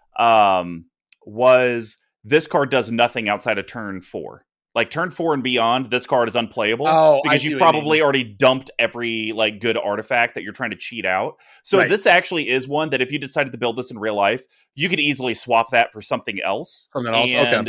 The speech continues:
Speaker 1: you wouldn't have to buy it again, like, personally. Uh, but I will say from your hot perspective, you just focused on the double removal. Well, how about when they do the second spell,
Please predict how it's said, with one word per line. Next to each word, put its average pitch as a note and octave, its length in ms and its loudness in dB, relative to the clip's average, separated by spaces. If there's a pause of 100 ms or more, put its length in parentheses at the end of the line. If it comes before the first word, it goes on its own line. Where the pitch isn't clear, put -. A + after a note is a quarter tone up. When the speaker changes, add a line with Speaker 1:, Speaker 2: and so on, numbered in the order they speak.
Speaker 1:
you C3+ 80 -2
wouldn't C3+ 180 0
have B2 120 2
to C3 80 -4
buy G2+ 220 2
it A2 100 2
again, D3+ 400 -6 (100)
like, F#3 220 -2
personally. G#3+ 540 -12 (500)
Uh, C#3+ 220 6
but D#3 100 2
I D3+ 60 6
will G#3+ 180 2
say G#3+ 160 0
from F#3 180 -4
your A#2+ 140 -2
hot A3 320 2
perspective, A#2 840 -4 (280)
you G#3+ 160 -2
just E4+ 200 -4
focused F#3+ 400 -4
on D3+ 180 0
the B2 100 -2 (100)
double D#3 320 0
removal. E2 540 -10 (880)
Well, B2+ 140 2
how G3+ 160 8
about G#3 240 4
when D#3+ 140 -6
they D3+ 120 -2
do D3 280 -8
the B2+ 200 -10
second F#3+ 460 -8
spell, G2 600 -4